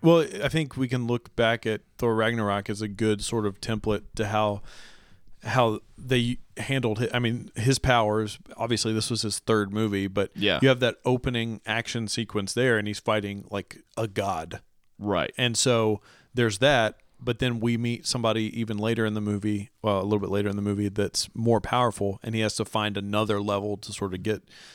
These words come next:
Speaker 1: to that. But, um, yeah, I, I don't know. It, it, it's going to be interesting to sort of see where Carol Danvers as a character evolves in the M C U because there's so much focus. Well,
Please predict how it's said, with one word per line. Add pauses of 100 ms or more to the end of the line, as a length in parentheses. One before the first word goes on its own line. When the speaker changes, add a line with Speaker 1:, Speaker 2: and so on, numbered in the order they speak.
(140)
Speaker 1:
to
that. (200)
But, (500)
um, (160)
yeah,
I,
I
don't
know.
It, (1500)
it,
it's
going
to
be
interesting
to
sort
of
see
where (500)
Carol
Danvers
as
a
character (500)
evolves
in
the
M
C
U
because
there's
so
much
focus.
Well,